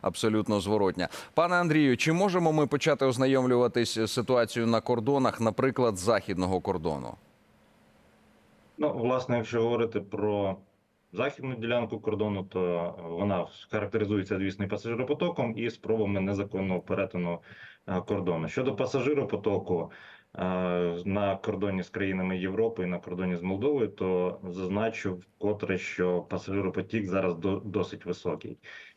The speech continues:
Speaker 2: І, власне, якщо порівняти, е, статистичні показники перетину кордону за липень місяць, е, до прикладу, з травнем, то це збільшення аж на сорок відсотків.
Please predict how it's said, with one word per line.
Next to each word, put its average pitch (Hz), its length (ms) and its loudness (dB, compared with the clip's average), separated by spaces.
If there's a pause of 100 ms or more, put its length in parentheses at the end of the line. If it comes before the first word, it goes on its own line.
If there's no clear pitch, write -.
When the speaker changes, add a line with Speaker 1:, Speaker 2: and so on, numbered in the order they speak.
Speaker 2:
І, 98 200 2
власне, 110 440 2
якщо 107 540 0 (180)
порівняти, 107 800 -2 (140)
е, 92 40 -8
статистичні 107 580 -4
показники 101 540 -2
перетину 98 420 -2
кордону 95 500 0
за 95 360 0
липень 127 400 0
місяць, 117 540 -4 (100)
е, 92 340 0
до 87 140 -2
прикладу, 95 420 -2
з - 80 -8
травнем, 127 500 -2 (260)
то 104 120 -2
це 101 180 -2
збільшення 98 680 -2
аж 95 180 -2
на 95 140 0
сорок 104 380 -2
відсотків. - 560 -4